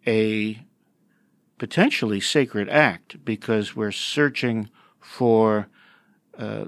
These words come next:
the Lord who said, "I am the way, the truth,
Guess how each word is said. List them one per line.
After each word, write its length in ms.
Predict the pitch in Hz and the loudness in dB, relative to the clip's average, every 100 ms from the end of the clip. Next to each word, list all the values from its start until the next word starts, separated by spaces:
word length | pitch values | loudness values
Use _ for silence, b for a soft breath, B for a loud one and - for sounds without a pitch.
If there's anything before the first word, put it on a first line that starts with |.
| _ | _
the 480 | 127 120 101 101 101 b b b b _ _ _ | -10 -6 -4 -4 -8 b b b b _ _ _
Lord 640 | 117 110 165 143 101 110 - _ | -2 4 6 8 6 0 -6 _
who 200 | 117 107 | -4 -2
said, 400 | - 127 117 110 - | 2 4 4 2 0
"I 180 | 113 | 2
am 500 | 113 113 113 101 98 117 | 2 2 2 0 -4 -6
the 100 | 107 | -4
way, 380 | 101 104 98 - | -2 -2 -2 -8
the 240 | 123 117 | 0 0
truth, 520 | 104 - 120 95 - | 0 0 0 0 -8